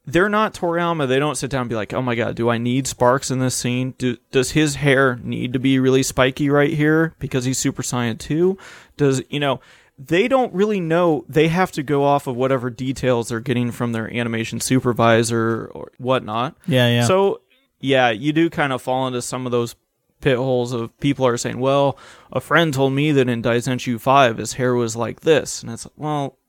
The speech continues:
Speaker 1: that's the original storyboard that everyone's supposed to be, you know, the, the original character design that everyone's supposed to be basing it off of. But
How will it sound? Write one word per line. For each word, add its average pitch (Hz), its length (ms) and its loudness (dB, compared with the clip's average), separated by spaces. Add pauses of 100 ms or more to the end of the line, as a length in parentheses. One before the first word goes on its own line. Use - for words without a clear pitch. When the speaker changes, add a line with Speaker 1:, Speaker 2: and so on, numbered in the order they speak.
Speaker 1:
that's 160 280 2
the 151 120 -2
original 135 440 0
storyboard 123 680 0
that 113 100 -2
everyone's 120 320 -2
supposed - 240 -4
to - 60 -14
be, 117 200 -6 (560)
you 143 200 -2
know, 127 140 4
the, 131 160 0 (180)
the 151 160 2
original 160 320 4
character 185 380 -2
design 120 560 0 (300)
that - 80 -6
everyone's 139 200 -2
supposed 139 200 -2
to 131 60 -6
be 123 60 0
basing 131 380 0
it 117 40 -4
off 113 280 -2
of. 113 260 -6
But 123 300 0